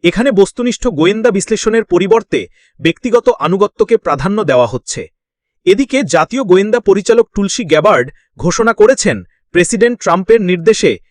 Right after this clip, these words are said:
সাঁইত্রিশ জন বর্তমান ও সাবেক গোয়েন্দা কর্মকর্তার নিরাপত্তা ছাড়পত্র বাতিল করা হয়েছে। পাশাপাশি তার অফিসের চল্লিশ শতাংশ জনবল ছাঁটাই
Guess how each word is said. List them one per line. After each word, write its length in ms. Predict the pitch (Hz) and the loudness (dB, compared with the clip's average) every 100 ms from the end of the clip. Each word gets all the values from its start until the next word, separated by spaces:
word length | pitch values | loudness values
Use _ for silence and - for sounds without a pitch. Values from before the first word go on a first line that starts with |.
| _ - | _ -12
সাঁইত্রিশ 520 | - 170 170 226 180 | -2 -2 0 -4 -2
জন 140 | 240 | -2
বর্তমান 500 | 160 160 - 233 262 - | 0 -2 0 0 0 -4
ও 100 | 165 | -6
সাবেক 400 | - - 180 220 | -4 0 0 0
গোয়েন্দা 360 | 143 185 202 214 | 0 0 0 0
কর্মকর্তার 600 | 190 180 190 185 - 185 | 0 0 0 -2 0 0
নিরাপত্তা 520 | 160 185 202 185 - | 0 -2 -2 -4 -4
ছাড়পত্র 680 | - 170 175 190 - 170 101 _ _ - | -2 -4 -2 -4 0 -2 -2 _ _ -6
বাতিল 340 | 120 - 196 | -2 -2 -2
করা 200 | 170 143 | 0 0
হয়েছে। 380 | 135 160 - 101 _ _ _ - | 0 -6 -8 -10 _ _ _ -4
পাশাপাশি 460 | 170 240 226 214 226 | -2 0 -2 -2 0
তার 160 | 214 | -2
অফিসের 500 | - 165 240 - 139 - _ _ | 0 -4 -2 0 0 -2 _ _
চল্লিশ 320 | - 196 240 - | 2 2 2 -2
শতাংশ 380 | 208 214 202 | -4 -4 -2
জনবল 440 | 202 160 175 180 196 | 0 0 0 0 -2
ছাঁটাই 420 | - 175 214 | -4 -2 -2